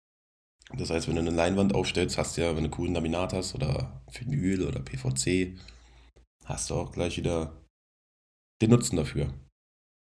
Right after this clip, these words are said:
Ja, dann gab's noch ein paar Anfragen zum, zur Mietlocation, aber ich hab dann ehrlich gesagt gesagt, das ist ein bisschen kalt, weil ja, es ist immer noch eine nackte Location, also ein, ein, ein, ein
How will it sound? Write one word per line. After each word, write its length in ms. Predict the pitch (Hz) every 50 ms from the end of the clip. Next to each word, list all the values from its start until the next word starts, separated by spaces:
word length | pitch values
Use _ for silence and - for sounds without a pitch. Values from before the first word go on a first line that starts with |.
| - -
Ja, 340 | 92 90 78 76 76 - - _ -
dann 200 | 98 104 120 120
gab's 240 | 117 113 - -
noch 80 | - 107
ein 60 | 104
paar 180 | 104 104 73 -
Anfragen 500 | - - - 107 107 107 110 113 98 -
zum, 480 | - - 101 95 92 90 87 - -
zur 160 | - - - 101
Mietlocation, 720 | 110 113 110 110 123 131 117 120 127 - 123 120 123 - -
aber 260 | - - - 76 -
ich 320 | - - - - - - - - - - _ _ _ _ _ -
hab 220 | - - - -
dann 220 | - 82 78 69 -
ehrlich 240 | - 80 78 76 -
gesagt 240 | - 65 80 78 -
gesagt, 340 | - 76 76 76 - - -
das 140 | - -
ist 140 | - - -
ein 80 | 123 -
bisschen 320 | 101 113 127 - - 196
kalt, 340 | - - 127 - 143 131 -
weil 340 | - 85 85 87 85 - - - - - - - - - - - - - _ _ _
ja, 320 | - 90 87 101 120 131 127
es 140 | - -
ist 140 | 90 87 -
immer 160 | - 104 120
noch 160 | 131 143 127 -
eine 180 | 95 92 87
nackte 480 | 87 92 101 98 - 135 139 147 135 - - - -
Location, 640 | - 87 - 85 82 82 - - 131 131 131 - - - - _ _
also 180 | - 82 80 78
ein, 260 | - 78 80 78 -
ein, 220 | 80 80 76 76
ein, 400 | - 76 76 76 73 65 67 - - -
ein 440 | - - - - - - - -